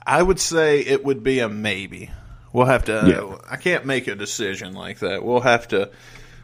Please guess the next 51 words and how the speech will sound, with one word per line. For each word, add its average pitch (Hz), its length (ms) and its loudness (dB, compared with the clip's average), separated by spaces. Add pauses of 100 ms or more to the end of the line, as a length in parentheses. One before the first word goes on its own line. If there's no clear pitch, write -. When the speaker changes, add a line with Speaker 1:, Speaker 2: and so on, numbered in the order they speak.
Speaker 1:
we'll 123 160 -6
have 131 220 0
to 113 80 -2
weigh 107 340 2
it 107 160 0 (320)
and 113 160 -8
see 123 240 2
how 131 240 4
much, 127 300 -2
'cause 139 180 2
I 160 80 2
don't 160 180 -4
know 139 140 -2
how 131 160 0
much 151 200 0
he's 147 140 -6
gonna 143 180 -2
be 135 100 0
in 131 100 -2
the 127 80 -4
song, 110 360 -2
'cause 117 160 -6
if 113 100 -4
all 131 220 8
he 120 80 4
does 120 320 4
is 107 80 -2
show 117 240 2
up 113 80 4
and 117 80 -6
go, 123 80 -2
"Yeah!" 453 840 4 (300)
and 113 140 -4
then 110 120 -4
Speaker 2:
Yeah, 107 80 6
Speaker 1:
that's 92 120 6
Speaker 2:
and 95 80 8
just - 80 6
do 107 60 8
Speaker 1:
it. 85 60 2
Speaker 2:
backing 113 360 2
vocals? 117 420 4
No. 78 160 -2 (380)
Then, - 140 -12
like, - 200 -16
that's - 220 -12
it. - 100 -10 (180)
Speaker 1:
No, - 320 -8 (200)
can't 110 260 -4
do 107 120 2
it. 110 100 -2